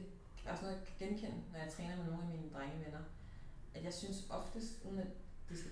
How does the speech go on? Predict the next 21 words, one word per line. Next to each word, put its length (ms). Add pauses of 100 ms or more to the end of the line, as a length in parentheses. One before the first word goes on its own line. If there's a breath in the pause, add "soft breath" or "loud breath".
puske 280
glorien, 260 (120)
og 60
det 100
er 60
faktisk 240
først 180
noget, 140
jeg 80
har 180
fundet 220
ud 80
af 160
ret 80
sent, 360
at 160
jeg 120 (100)
kan 120 (640 loud breath)
fortsætte, 640 (380)
øhm, 680 (340)
i 40